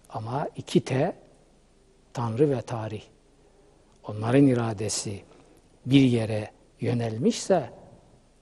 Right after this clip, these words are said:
oraya itiraz olmaz. Evet, "Ve li rabbike fasbir" demiştik.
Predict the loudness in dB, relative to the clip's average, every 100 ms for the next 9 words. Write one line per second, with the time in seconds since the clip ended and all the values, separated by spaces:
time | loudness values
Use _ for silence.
0 | _ -10 -8 -6 -8 -12 -14 -14 -14 -16
1 | -16 -18 -18 -18 -20 -20 _ -20 _ _
2 | _ _ _ _ _ _ _ _ _ _
3 | _ -20 _ -20 -20 -20 -20 -20 -20 -20
4 | -20 _ _ _ _ _ _ _ _ _
5 | -20 _ _ _ _ _ _ _ _ _
6 | _ _ _ _ _ 12 12 12 10 10
7 | 12 12 10 2 0 2 0 0 -2 -2
8 | -4 -6 -8 -10 -12 -20